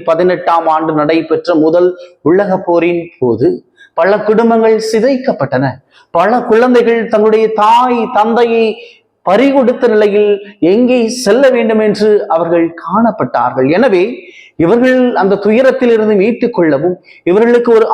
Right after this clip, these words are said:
ஆறுதலையும் நம்பிக்கையும் தரும் வகையில் தான் திருக்குடும்ப திருவிழா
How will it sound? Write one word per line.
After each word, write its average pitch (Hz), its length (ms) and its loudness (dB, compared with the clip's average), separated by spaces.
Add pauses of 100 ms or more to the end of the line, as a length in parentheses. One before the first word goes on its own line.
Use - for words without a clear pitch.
(140)
ஆறுதலையும் 247 580 2
நம்பிக்கையும் 226 680 0
தரும் 214 260 0
வகையில் 151 400 -2
தான் 233 180 -2 (560)
திருக்குடும்ப 233 680 2
திருவிழா 196 460 2